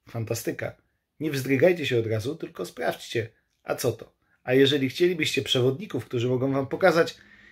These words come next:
gdzie i po co sięgnąć, zapytajcie pań bibliotekarek, sprawdzajcie dużo w internecie, albo być może, może wasi rodzice mogą was zaskoczyć, zapytajcie rodziców.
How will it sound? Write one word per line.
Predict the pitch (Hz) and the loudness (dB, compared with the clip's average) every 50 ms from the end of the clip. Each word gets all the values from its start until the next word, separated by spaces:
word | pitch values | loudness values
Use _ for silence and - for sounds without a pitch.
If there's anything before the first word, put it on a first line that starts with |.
| _ _ _ _ _ | _ _ _ _ _
gdzie | - 135 143 190 196 196 196 - | -6 2 4 6 6 6 4 0
i | - 139 | -6 -8
po | - 139 120 | -6 -6 -6
co | - 117 | -4 -4
sięgnąć, | 113 - 202 175 156 110 117 107 110 - - _ _ _ _ _ _ _ _ _ _ _ _ _ _ _ _ _ _ | -4 -2 -2 -2 -2 -4 -8 -8 -8 -12 -16 _ _ _ _ _ _ _ _ _ _ _ _ _ _ _ _ _ _
zapytajcie | - - - - 175 165 156 139 - 135 | -10 -8 -8 -4 -2 0 0 0 0 -2
pań | 120 - 107 101 | -4 -4 -4 -6
bibliotekarek, | 101 101 98 117 113 - 127 127 156 147 139 127 113 - - - _ _ _ _ _ _ _ _ _ | -6 -4 -2 -2 -2 -2 0 0 2 2 2 2 0 -2 -6 -12 _ _ _ _ _ _ _ _ _
sprawdzajcie | - - - - 123 131 123 127 175 165 151 - - 135 123 - - _ _ _ _ | -20 -16 -8 -2 -2 0 0 2 0 0 0 2 0 0 0 0 -4 _ _ _ _
dużo | - 113 131 127 110 123 113 | -8 -4 -2 0 2 2 0
w | 107 | 0
internecie, | 110 110 127 127 160 185 175 - - | -2 -4 -4 -4 -4 -4 -4 -4 -2
albo | - 131 147 170 170 254 220 | 0 0 0 2 0 0 -2
być | 240 254 - - | -2 -4 -4 -2
może, | 147 131 120 107 151 175 185 | -2 -2 0 0 -2 -2 -2
może | 151 120 113 110 110 110 | -4 -4 -2 -2 0 0
wasi | 117 117 117 113 - 135 | 2 2 2 2 0 0
rodzice | 147 156 127 117 113 - 135 | 0 0 -2 -4 -4 -4 -4
mogą | 143 147 143 170 180 170 | -4 -2 -2 -2 -2 0
was | 170 175 170 | 0 0 0
zaskoczyć, | 165 180 170 - - 117 104 - 123 120 - - _ _ _ _ _ _ _ | 0 -2 -4 -4 -4 -6 -6 -6 -8 -12 -12 -16 _ _ _ _ _ _ _
zapytajcie | - 131 - 165 175 170 170 - 202 | -12 -10 -6 -4 -2 -2 -2 -2 -2
rodziców. | 202 202 196 240 214 - - 120 - _ | -2 -2 -2 -2 -6 -12 -14 -16 -20 _